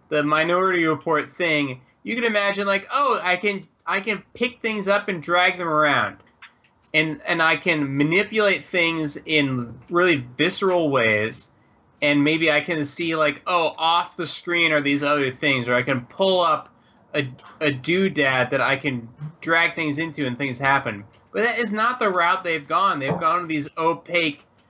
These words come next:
non-interactive, like, four-finger swipe and four-finger pinch in is not, you're not doing the Minority Report style thing. You're just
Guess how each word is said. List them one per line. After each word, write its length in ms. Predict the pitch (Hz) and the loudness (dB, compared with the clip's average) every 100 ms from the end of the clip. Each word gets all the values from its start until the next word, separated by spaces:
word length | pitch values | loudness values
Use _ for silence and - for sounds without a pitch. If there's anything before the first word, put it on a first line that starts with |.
| _ _ 147 | _ _ -4
non-interactive, 1160 | 143 147 170 175 160 160 160 147 147 151 139 | 0 2 2 2 -2 0 2 2 2 -2 0
like, 200 | 143 143 | 0 -2
four-finger 1000 | - 208 214 208 208 196 190 175 165 160 - _ _ - | -2 0 0 0 -2 0 2 2 2 0 -6 _ _ -14
swipe 480 | - - 185 175 165 | -10 -2 0 2 0
and 160 | 143 | -2
four-finger 600 | - 180 175 - 165 151 | 0 0 0 0 0 0
pinch 340 | 139 170 151 - | 0 -2 -2 -4
in 400 | - 185 160 139 | -2 2 4 4
is 280 | 143 156 143 | 2 0 -2
not, 400 | 151 170 175 - - | 0 2 0 -2 -8
you're 240 | 170 170 | -2 -2
not 560 | 156 151 180 180 - - | 0 0 0 -2 -6 -2
doing 280 | 170 190 160 | 2 2 2
the 60 | |
Minority 460 | 147 139 139 196 180 | 2 4 4 2 2
Report 340 | 131 139 123 | 0 -2 -2
style 300 | - 127 117 | 0 2 2
thing. 280 | 120 123 123 | 0 -4 -2
You're 100 | 131 | -2
just 260 | 131 143 | -2 -4